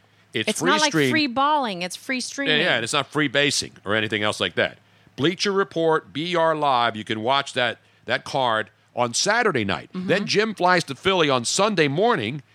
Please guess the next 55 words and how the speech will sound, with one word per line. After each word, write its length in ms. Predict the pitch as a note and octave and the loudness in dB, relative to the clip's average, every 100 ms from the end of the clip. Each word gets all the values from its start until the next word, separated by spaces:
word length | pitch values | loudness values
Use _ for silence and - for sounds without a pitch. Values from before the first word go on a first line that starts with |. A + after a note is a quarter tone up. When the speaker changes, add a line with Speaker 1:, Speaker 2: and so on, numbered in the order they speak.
| _ _ - | _ _ -4
Speaker 1:
and 120 | B2+ | 0
we're 120 | F3 | 0
gonna 160 | F#3+ F3+ | 0 0
go 180 | E3 D3 | 0 0
hang 280 | D#3+ E3+ | 2 2
out 200 | D#3+ G3 | 2 2
with 120 | E3 A#2 | 0 0
him. 340 | F#2+ G#2 G#2+ - | 0 -2 -8 -6
Speaker 2:
Right. 400 | G3 A#3+ - - | 0 0 -2 -4
Speaker 1:
And, 160 | B2 A#2+ | -4 -2
and 160 | C3 A2+ | -4 0
talk 260 | D#3 D#3+ | 0 0
with 120 | D3+ D3 | 0 0
him 140 | D3 | 0
and 80 | B2+ | -2
do 120 | C3+ | -2
a 20 | |
little 200 | C3+ C3 | 0 -2
thing 340 | A2 C3+ C#3 C3+ | 0 0 0 -2
with 120 | F#2 | -4
him. 240 | F2 E2+ C3 _ _ _ - | -4 -6 -14 _ _ _ -4
And 120 | C3 | 0
then 320 | D3 D3 C#3 A#2 | 2 0 0 -4
he's 160 | D#3+ | -4
gonna 220 | E3+ E3+ C3 | -2 -2 -2
stick 260 | - D#3+ | -4 -4
around 340 | C#3+ C#3+ D3+ C#3 | -2 0 0 0
and 80 | A#2+ | -2
do 140 | A#2+ | -2
a 40 | |
show 500 | G#2+ E3+ E3+ G2+ A#2+ G2 | 0 2 2 2 -2 -2
and 240 | A2 G2+ | -4 -6
a 40 | F#2+ | -6
question 360 | C#3 C3 A#2+ | -2 -2 -4
and 100 | G#2+ | -2
answer 300 | C3+ F3 E3 | 0 0 -2
session 360 | D3+ D3+ D3 C#3 | -2 -2 0 -2
at 120 | F3+ | 0
Dave 240 | C3 E3+ F#3+ | 0 0 0
and 140 | E3 | 0
Buster's 440 | F3+ G3 - A2 | 0 0 -4 -4
here 140 | A2+ G#2 | -2 -2
in 60 | |
South 240 | G2+ B2+ C3 | -2 0 0
Speaker 2:
Mm-hmm. 60 | G#3+ | 0
Speaker 1:
Philly 220 | D#3 C#3 | 0 2
on 100 | B2 | 0
the 80 | - | 0
Speaker 2:
It's 100 | F#3+ | -2
Speaker 1:
scoot-, 180 | D#3+ F3 | 0 2
on 100 | A#3 | 2
the 60 | |
Speaker 2:
called 80 | - | 2
Speaker 1:
Delaware 320 | D#3 F3+ F#3 F3+ | 2 2 2 2
River. 300 | C#3+ F2+ | 2 0